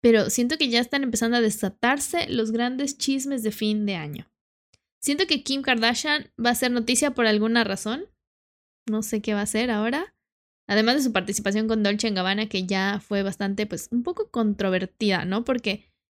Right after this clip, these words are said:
se ha criticado mucho a estos diseñadores por ser, eh, pues, racistas, eh, y bueno, a tener comentarios muy, muy, este, eh, pues, negativos.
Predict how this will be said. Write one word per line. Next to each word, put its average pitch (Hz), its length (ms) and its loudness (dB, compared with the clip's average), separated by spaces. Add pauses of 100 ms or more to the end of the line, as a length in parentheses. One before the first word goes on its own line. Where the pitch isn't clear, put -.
se 247 140 0
ha 226 60 2
criticado 240 400 2
mucho 220 340 2
a 190 240 0
estos 214 400 0
diseñadores 233 680 2
por - 220 -4
ser, 190 420 0 (380)
eh, 180 340 -6
pues, 170 220 -10 (460)
racistas, 185 720 -2 (100)
eh, 180 420 -4 (880)
y 240 100 4
bueno, 175 260 -2 (420)
a 196 160 2
tener 226 420 2
comentarios 220 540 2
muy, 226 440 2
muy, 208 420 0
este, - 440 -6 (760)
eh, - 320 -10
pues, - 200 -16 (100)
negativos. 196 800 0